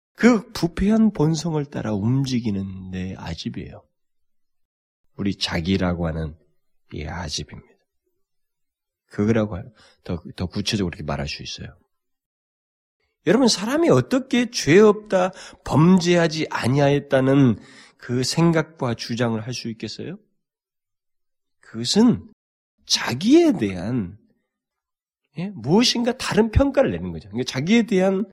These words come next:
과대평가와 자기에 대한 과대신뢰와 과-, 자기에 대한 지나친 존중,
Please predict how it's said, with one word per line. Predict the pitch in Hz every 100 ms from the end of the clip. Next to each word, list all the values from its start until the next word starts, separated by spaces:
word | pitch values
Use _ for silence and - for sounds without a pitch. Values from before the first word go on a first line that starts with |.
| _ _ _
과대평가와 | - 87 104 101 107 104 101 101 101 98 107 _ - _
자기에 | - 90 90 95 95
대한 | 87 90 90 87 92 - _ _
과대신뢰와 | - 92 87 95 95 - 98 98 95 95 95 113 _ _ _
과-, | - -
자기에 | - 92 92 101
대한 | 92 87 87 90 95 _ _
지나친 | - - - 95 - 92 90
존중, | 90 98 95 98 95 95